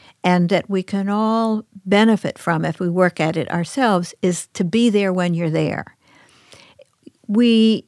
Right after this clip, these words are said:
are tempted sometimes because we're living in our heads and we're thinking about our to-do list and our calendar and what's happening next, that we're not engaged where we are.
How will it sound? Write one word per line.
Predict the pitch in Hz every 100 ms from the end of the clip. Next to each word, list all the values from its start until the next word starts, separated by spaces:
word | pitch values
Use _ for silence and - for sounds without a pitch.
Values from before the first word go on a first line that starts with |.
| _ _ _
are | 202
tempted | 190 - 254 254 175
sometimes | - 180 165 170 175 -
because | - 185 226 202 196
we're | 220 214
living | 233 233 220
in | 196
our | 190
heads | 170 233 214 202 185
and | 190
we're | 180
thinking | 165 196 202
about | 190 185 185
our | 180
to-do | 180 175 214
list | 202 196 -
and | 170
our |
calendar | - 226 220 208 196 190 185
and | 160 160 - -
what's | - 214
happening | 226 202 202 185
next, | 190 196 - - - - - - - -
that | 202 190 - -
we're | 208 214
not | 214 220 247 285
engaged | 285 214 190 196 196 190
where | 170 175
we | 185 226
are. | 262 285 - -